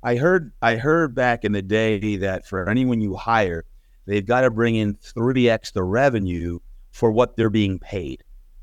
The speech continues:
And it's interesting to look at it like that because whether it's a front desk person that you're paying,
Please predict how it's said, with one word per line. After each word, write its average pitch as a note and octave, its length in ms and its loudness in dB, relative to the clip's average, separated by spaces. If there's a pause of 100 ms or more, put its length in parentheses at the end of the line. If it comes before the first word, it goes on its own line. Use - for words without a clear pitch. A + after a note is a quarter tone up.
(200)
And B2 100 -2
it's B2+ 160 -4
interesting F#3 440 0
to B2 60 4
look C3+ 260 0
at A#2 120 4
it G2+ 60 0
like G2 260 0
that G2 400 -2
because G#2+ 300 -4
whether C#3 200 2
it's B2+ 120 -4
a B2+ 80 0
front D3+ 320 -2
desk C3 240 0
person B2 320 -4
that A2 100 -2
you're A2 120 0
paying, A2 460 -2